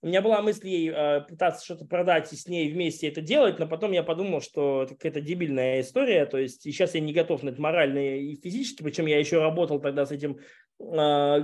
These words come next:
долбаным проектом, в котором меня швырнули на комиссию с запуска. Вот, эм, лучше бы, наверное, с, с, с ей продал. <laughs> Вот. Ну, короче, да, история такая, что, э,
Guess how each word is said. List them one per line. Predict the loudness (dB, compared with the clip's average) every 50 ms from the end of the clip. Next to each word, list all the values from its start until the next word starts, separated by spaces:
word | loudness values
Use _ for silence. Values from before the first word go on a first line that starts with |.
| 0 -2
долбаным | 2 4 4 6 6 4 2 2 0 -2 -2
проектом, | 0 2 2 2 2 2 0 -2 -2
в | -2
котором | -4 -4 -2 -2 -2 -2 -2
меня | -2 -2 -2 -2
швырнули | -2 -4 -4 -2 -2 -2 0 2 2 2 2 2 0 0
на | -2 -2 -4 -2 -2 -4 -4
комиссию | -4 -6 -6 -6 -8 -10 -10 -12 -12 -6
с | -2
запуска. | -2 -2 -2 -2 -8 -10 -8 -8 -8 -8 -12 -20 -20 -20 -20 -20 -6 -4
Вот, | -2 4 6 6 8 8 6 4 2 2
эм, | 4 4 6 6 4 4 4 2 2 0 -2 -4 -6 -6 -8 -8 -12 _ _ _ _ _ _ _ _ _ _ _ -4
лучше | -2 -2 -2 0 0
бы, | 2 2
наверное, | 2 2 2 -2
с, | -4 -6 -8 -8
с, | -8 -8 -8 -10 -14 -14 -14 -14 -16 -12
с | -8
ей | 2 4 4 4 4
продал. | 4 2 2 2 2 0 -2 -4 -2 2 2
<laughs> | 2 4 6 6 6 6 6 4 2 0 -2 -6 -6 -8 -12 -12 -12 -6 -2
Вот. | 2 4 4 4 4 2 -2 _ -20 -20 -20 -20 -18 -8 -4
Ну, | 0 2 4
короче, | 4 4 4 2 0 0 0
да, | 2 2 2 0
история | -2 -2 -2 -2 -2 -2 -4
такая, | -6 -6 -4 -4 -2 -2 -2 -4
что, | -6 -4 -2 0 2 2 2 2 2 2 0 0 -2 -4 -8
э, | -10 -10 -10 -10 -10 -10 -8 -10